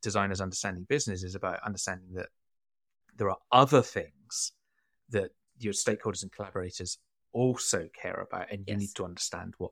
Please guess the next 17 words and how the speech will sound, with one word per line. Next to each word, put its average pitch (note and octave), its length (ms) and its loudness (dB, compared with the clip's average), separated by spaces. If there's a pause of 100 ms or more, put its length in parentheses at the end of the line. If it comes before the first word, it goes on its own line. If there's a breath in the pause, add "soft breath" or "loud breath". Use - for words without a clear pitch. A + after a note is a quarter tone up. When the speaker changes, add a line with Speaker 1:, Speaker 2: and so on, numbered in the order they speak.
Speaker 1:
those F2 340 -6
are. - 140 -20
Speaker 2:
You G#3 320 0
absolutely F#3 680 4
Speaker 1:
Right. F3+ 60 -6
Speaker 2:
do. G#3+ 200 4
That's F#3+ 280 -2
the A#3 100 0
big G#3 380 -4
thing. A3 460 2
With F#3+ 240 2
Brian, F#3 240 0
you're F3+ 100 -4
saying F3 260 -6
systems - 460 -6
thinking. E3 400 -6
Yeah, A3 280 4